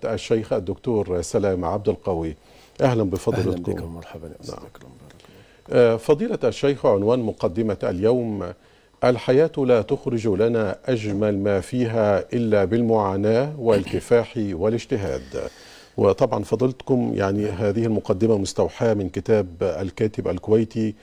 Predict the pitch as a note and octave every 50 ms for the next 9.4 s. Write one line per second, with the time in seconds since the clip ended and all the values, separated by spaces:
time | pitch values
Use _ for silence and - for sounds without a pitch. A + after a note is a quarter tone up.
0 | - - - - - - _ _ - - G#2 G2 F#2 F2 - - C3 A#2+ A2+ A2
1 | G#2 F#2+ - - - - A2 G#2 G2 F#2+ F#2 F2 - - G#2+ G2 F#2 F2 G2+ A2+
2 | B2 C3 C#3+ D3+ D3 - - - _ _ _ _ _ - - - G#2 G2+ G2 G2
3 | - B2 G#2+ B2 A#2+ A2+ A2 G2+ - - B2 A2 A2+ A#2+ A2+ - G#2 G2+ F#2 G2+
4 | G2+ A2+ A#2+ A#2 G#2 - - A2+ F#2 F2 G#2+ A#2 C3+ C#3 C3 A#2 A#2 A2+ A2 G2
5 | F#2 F#2 F#2+ G2+ G2+ F#2+ G2 F#2+ F2 F#2+ F#2 D#2+ - F2 - - - - - _
6 | _ _ - - - - - - - - _ _ - A#2 G#2 E2+ E2 - - D2
7 | D2+ E2 - - - - - - - - - - - - - - _ _ - _
8 | _ - - - - - _ _ _ - C3 - - D#3 D3 B2 A#2 G#2+ G#2 G#2
9 | G#2 G#2 A2+ A#2 A#2+ A#2+ A#2